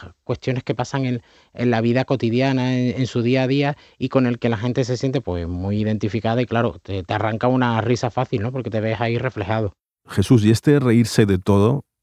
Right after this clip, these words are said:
Speaker 2: eh, da problemas porque estas letras supongo que muchas veces a alguien no le harán gracia.
Speaker 1: Pues la verdad es que, eh, es una cosa muy curiosa lo que me preguntas, porque lo que es el, el público local, el político local, tiene que aguantar el chorreo, es lo que le toca. Por ejemplo, a Kichi,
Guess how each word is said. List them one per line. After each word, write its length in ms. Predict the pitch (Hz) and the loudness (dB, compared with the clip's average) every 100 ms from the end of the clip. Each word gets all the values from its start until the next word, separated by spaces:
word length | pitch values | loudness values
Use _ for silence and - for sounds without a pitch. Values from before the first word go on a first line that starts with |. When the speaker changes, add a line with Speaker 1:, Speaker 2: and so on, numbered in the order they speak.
| _ - | _ -2
Speaker 2:
eh, 600 | 90 85 82 78 76 78 | 0 0 -2 -4 -8 -4
da 120 | 98 | 0
problemas 440 | 110 101 123 147 | 2 4 4 2
porque 240 | - 85 90 | -2 -4 -6
estas 240 | - 92 | -6 -4
letras 360 | 90 90 95 95 | -2 -2 -2 -4
supongo 260 | - 87 | -4 -4
que 100 | 92 | -2
muchas 280 | 85 85 87 | -4 -2 -2
veces 340 | 90 - 101 - | 0 0 0 -2
a 200 | - 87 | -4 0
alguien 560 | 95 95 107 107 120 113 | 2 2 4 4 2 -2
no 220 | 87 85 | -4 -4
le 100 | 80 | -4
harán 320 | 80 - 78 | -6 -6 -4
gracia. 380 | 90 117 - - _ _ | 0 0 0 -10 _ _
Speaker 1:
Pues 200 | - 143 | 0 0
la 140 | 131 127 | 2 0
verdad 240 | 123 131 | 0 0
es 80 | 143 | 0
que, 300 | 190 190 165 | 2 2 2
eh, 560 | 143 143 139 135 131 90 | 0 0 0 0 -2 -2
es 60 | 135 | -2
una 160 | 160 | -2
cosa 160 | 156 165 | 0 0
muy 140 | 165 | 2
curiosa 340 | 135 156 208 127 | 2 2 2 0
lo 120 | 127 | 0
que 60 | |
me 120 | 135 135 | 0 2
preguntas, 320 | 147 180 147 | 0 0 0
porque 500 | 131 110 123 117 117 | -2 0 0 2 0
lo 180 | 117 117 | 0 -2
que 100 | 113 | 0
es 60 | 131 | 0
el, 540 | 151 151 147 147 135 | 0 0 0 0 -2
el 220 | 85 87 113 | -4 -6 -2
público 400 | 135 139 135 135 | 0 2 4 4
local, 340 | 127 147 143 | 4 2 2
el 140 | 120 | 0
político 520 | - 110 165 156 123 123 | 0 0 2 -2 -2 0
local, 380 | 120 127 151 - _ | 0 0 -2 -8 _
tiene 200 | 139 143 | -2 0
que 40 | |
aguantar 260 | 135 123 117 | 0 0 -2
el 40 | |
chorreo, 400 | - 101 92 82 _ | -2 -4 -4 -6 _
es 140 | - 110 | -6 -4
lo 100 | 110 | -2
que 80 | 107 | -2
le 140 | 101 | -4
toca. 240 | 98 98 | -4 -6
Por 140 | 92 101 | -6 -4
ejemplo, 380 | 113 110 113 110 | -4 -2 -2 -2
a 80 | 104 | -2
Kichi, 420 | 127 - 143 | -4 -2 -2